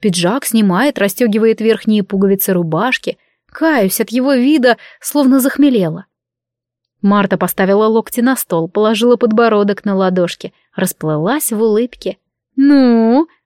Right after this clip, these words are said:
протянула она. "Не перевозбуждайся". В академии он был по делу, так что начал допрос, а не домогательство. Я отвечала по мере сил, а затем увидела шкаф с книгами и отвлеклась. "Так и говори", открыла рот,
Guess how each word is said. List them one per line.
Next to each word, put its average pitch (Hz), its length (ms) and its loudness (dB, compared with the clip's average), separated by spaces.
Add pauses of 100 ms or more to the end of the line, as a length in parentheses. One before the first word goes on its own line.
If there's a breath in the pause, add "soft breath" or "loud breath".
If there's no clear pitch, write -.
(120)
протянула 214 500 0
она. 190 300 0 (580)
"Не 202 160 0
перевозбуждайся". 214 960 0 (460)
В 226 100 -2
академии 277 460 2
он 190 100 2
был 185 120 0
по 214 160 0
делу, 285 360 0 (260 soft breath)
так 302 160 -2
что - 160 0
начал 285 340 2
допрос, 233 640 0
а 214 100 -2
не 233 120 2
домогательство. 202 960 -2 (500)
Я 185 240 0
отвечала 247 460 -2
по 262 140 0
мере 240 220 2
сил, 190 340 0 (240 soft breath)
а - 80 -4
затем 220 380 0
увидела 233 440 2
шкаф 240 340 -4
с - 60 -6
книгами 190 640 0
и 202 100 -2
отвлеклась. 202 640 -4 (600)
"Так - 160 -2
и 349 60 2
говори", 302 340 4
открыла 262 480 2
рот, 370 240 0